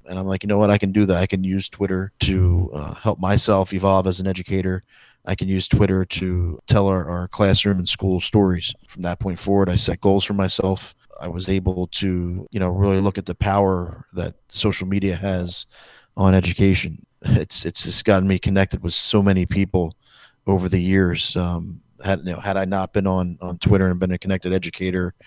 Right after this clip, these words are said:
you know, I probably wouldn't be s-, sitting here right now doing this podcast. I wouldn't have written the books that I've written. I wouldn't have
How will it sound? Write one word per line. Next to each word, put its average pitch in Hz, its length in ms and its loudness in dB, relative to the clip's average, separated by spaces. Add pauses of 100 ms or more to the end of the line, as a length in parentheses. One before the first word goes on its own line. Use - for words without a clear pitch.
(340)
you 87 100 -8
know, 90 100 0
I 90 80 6
probably 90 300 4
wouldn't 90 500 2
be 90 140 -2
s-, - 260 0
sitting 92 320 0
here 92 140 2
right 90 180 0
now 92 220 0
doing 90 220 -2
this 85 120 -4
podcast. 90 760 -6 (380)
I 92 120 -2
wouldn't 92 280 4
have 85 220 -6
written 95 160 -6
the 92 60 -6
books 92 280 0
that 87 100 -2
I've 90 200 -4
written. 90 240 -2
I 87 80 -2
wouldn't 87 280 -4
have 87 400 -12